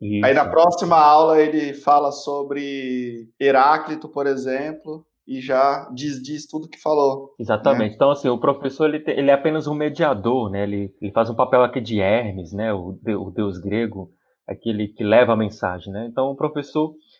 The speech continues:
Speaker 1: ele não precisa acreditar naquilo que ele tá comunicando, ele só tem que comunicar bem aquele saber
Speaker 2: Isso.
Speaker 1: constituído. Ah, então tem o primeiro profeta, o segundo sábio, o terceiro professor. Aí o Foucault caracterizando, né?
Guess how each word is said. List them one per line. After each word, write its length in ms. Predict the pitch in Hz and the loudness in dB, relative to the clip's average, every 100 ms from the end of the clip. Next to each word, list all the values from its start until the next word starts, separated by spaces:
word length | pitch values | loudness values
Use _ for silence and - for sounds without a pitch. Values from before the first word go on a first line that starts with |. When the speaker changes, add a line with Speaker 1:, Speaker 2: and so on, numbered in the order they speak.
| _ | _
Speaker 1:
ele 200 | - 123 | -4 -2
não 80 | 147 | 0
precisa 340 | - 131 139 | 0 2 2
acreditar 480 | 147 - 139 135 147 | 2 2 0 2 2
naquilo 300 | 151 151 156 | 2 2 0
que 60 | 151 | 0
ele 60 | |
tá 140 | 139 139 | -2 -2
comunicando, 560 | 151 156 170 170 117 | -2 -6 -6 -2 -2
ele 80 | 98 | -2
só 80 | 117 | -6
tem 120 | 127 | -8
que 40 | 120 | -6
comunicar 460 | 135 131 156 147 | -6 -2 0 0
bem 260 | 110 135 151 | 2 0 0
aquele 240 | 139 147 | -6 -10
saber 480 | 147 156 127 123 135 | -8 -8 -4 -4 -2
Speaker 2:
Isso. 280 | 117 98 - _ | -4 -6 -12 _
Speaker 1:
constituído. 800 | 139 - - 170 147 110 98 90 _ _ - | -6 -4 -2 2 4 4 2 -8 _ _ 0
Ah, 220 | 127 135 | 2 2
então 240 | 139 123 | 4 2
tem 180 | 147 110 | 4 0
o 60 | 92 | -2
primeiro 420 | 143 135 139 185 | -2 0 2 2
profeta, 640 | 180 113 110 113 127 - 151 - | 2 -2 0 0 0 -4 -12 -16
o 60 | 117 | -12
segundo 420 | - 107 147 139 | -10 -6 -6 -6
sábio, 520 | 110 - 107 135 147 | -8 -2 0 0 -4
o 40 | 135 | -6
terceiro 400 | 139 135 160 160 | -6 -4 -6 -4
professor. 640 | 151 151 147 - 110 95 - | -6 -6 -8 -8 -8 -6 -2
Aí 140 | 117 | 0
o 80 | 135 | 0
Foucault 380 | - - 185 180 | -4 -2 0 2
caracterizando, 640 | 147 123 123 110 92 90 104 | 2 2 0 -4 -4 -6 -6
né? 160 | 151 | -6